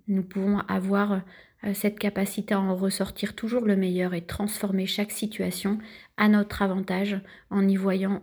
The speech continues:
le beau. Euh, trouvez votre force dans le beau, voyez le beau en vous et autour de vous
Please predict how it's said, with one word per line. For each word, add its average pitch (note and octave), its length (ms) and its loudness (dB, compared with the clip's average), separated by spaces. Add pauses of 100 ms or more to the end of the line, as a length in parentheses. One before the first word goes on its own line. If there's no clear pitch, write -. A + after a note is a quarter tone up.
le F#3 200 2
beau. F3+ 260 0 (920)
Euh, F3 640 0 (100)
trouvez A3 300 2
votre A3 300 0
force F#3+ 300 -2
dans F#3+ 120 0
le F#3+ 140 4
beau, G3+ 420 -2 (200)
voyez G#3 400 4
le G#3+ 100 4
beau G3+ 460 0 (200)
en G#3 160 4
vous G#3 320 2 (540)
et F#3+ 640 0
autour G#3+ 460 0
de A3+ 100 6
vous G#3 260 2